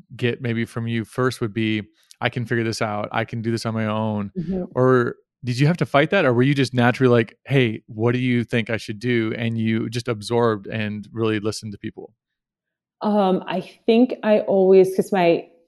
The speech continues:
Speaker 2: my mom, again, kind of took that path of least resistance 'cause it was security, it was comfort, it was what kept her safe, what kept us safe and fed. Um, I think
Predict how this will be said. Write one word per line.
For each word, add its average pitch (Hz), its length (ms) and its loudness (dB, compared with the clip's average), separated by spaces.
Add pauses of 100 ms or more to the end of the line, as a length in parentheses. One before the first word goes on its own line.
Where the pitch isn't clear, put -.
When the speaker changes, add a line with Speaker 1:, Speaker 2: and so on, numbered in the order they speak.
(720)
Speaker 2:
my 170 180 2
mom, 170 680 0
again, 165 460 2
kind 165 220 -2
of 160 80 -4
took - 200 0
that 160 240 0
path 151 340 -6
of 151 180 0
least 165 240 4
resistance 160 460 2
'cause - 180 -4
it 156 40 0
was - 140 -2
security, 160 500 4
it 151 40 2
was 147 140 -4
comfort, 160 480 2
it 151 40 2
was 147 160 0
what - 120 -4
kept - 180 -6
her 139 100 -4
safe, 165 380 2
what - 140 -10
kept - 220 -6
us 160 220 -2
safe 156 280 2
and - 200 -8
fed. 156 360 2 (520)
Um, - 500 0 (260)
I 170 160 2
think 190 300 2